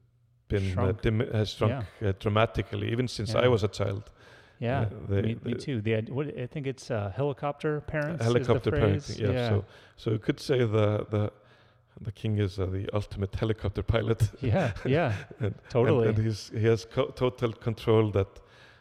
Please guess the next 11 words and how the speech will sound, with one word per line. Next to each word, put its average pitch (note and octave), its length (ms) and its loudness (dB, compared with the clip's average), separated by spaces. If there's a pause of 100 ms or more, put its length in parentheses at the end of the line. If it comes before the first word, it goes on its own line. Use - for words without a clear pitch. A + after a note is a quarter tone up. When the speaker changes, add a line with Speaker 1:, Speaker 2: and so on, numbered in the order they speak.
Speaker 1:
nothing A#2 340 0
will G#2 140 2
happen G#2+ 260 2
to - 80 -12
the G#2 100 -2
princess, G#2 500 -6
and G#2 240 -4
then G#2+ 300 -2 (360)
he's G#2 240 -10
obsessed - 480 -8
that - 280 -10